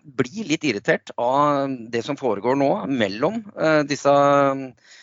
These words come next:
rødgrønne, og da spesielt, eh, utsagn fra S V og Senterpartiet. Eh, og jeg synes, eh, Senterpartiet sier, eh, og er, der er Senterpartiet utydelig etter mitt syn, veldig utydelig. Fordi de sier det,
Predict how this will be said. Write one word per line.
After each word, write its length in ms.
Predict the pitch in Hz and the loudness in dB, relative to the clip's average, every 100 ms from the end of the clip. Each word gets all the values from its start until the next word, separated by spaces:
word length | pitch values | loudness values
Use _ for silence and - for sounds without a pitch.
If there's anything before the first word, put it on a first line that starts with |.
| - - | -20 -6
rødgrønne, 440 | 139 131 110 120 185 | 0 2 2 0 0
og 60 | |
da 100 | 127 135 | 0 -2
spesielt, 680 | - - - 123 131 - | -2 -2 0 -2 -4 -4
eh, 440 | 143 139 135 131 127 | 0 2 2 0 -2
utsagn 440 | 131 - 123 139 | -6 -4 -4 -4
fra 380 | - 113 120 127 | 0 2 4 2
S 180 | 120 - | 0 0
V 140 | 120 | 0
og 280 | 120 110 135 | 0 -2 -2
Senterpartiet. 680 | - - - 143 - 202 285 _ _ _ - | -2 -4 -2 -2 0 -4 -6 _ _ _ -6
Eh, 300 | 131 139 135 131 | 0 2 2 2
og 120 | 131 | 0
jeg 100 | 135 | -2
synes, 460 | - 120 139 - | -4 -6 -8 -6
eh, 840 | 143 139 135 135 131 127 123 127 127 | 0 2 2 2 -2 -4 -10 -12 -6
Senterpartiet 520 | 131 110 - 120 139 | -6 -4 -2 -2 -4
sier, 380 | - 107 123 139 | -8 -6 -4 0
eh, 460 | 139 131 131 123 - | 0 0 0 -2 -4
og 120 | 127 | 2
er, 320 | 113 117 123 120 | 4 4 0 0
der 220 | 113 123 | 2 2
er 220 | 135 131 | 0 -2
Senterpartiet 480 | 117 113 127 123 - | -6 -8 -8 -8 -10
utydelig 560 | 110 - 110 110 196 | -14 -12 -14 -8 -6
etter 180 | - 127 | -6 -8
mitt 460 | 120 120 _ - - - | -8 -12 _ -20 -20 -10
syn, 240 | - 202 - _ _ - | -4 -4 -6 _ _ -2
veldig 440 | 147 117 95 185 123 | 0 2 0 -4 -4
utydelig. 340 | 98 92 104 - _ _ _ _ - | -10 -12 -14 -16 _ _ _ _ -8
Fordi 160 | 127 | -4
de 140 | 123 135 | -2 -2
sier 200 | 135 131 | -2 0
det, 140 | 147 | 2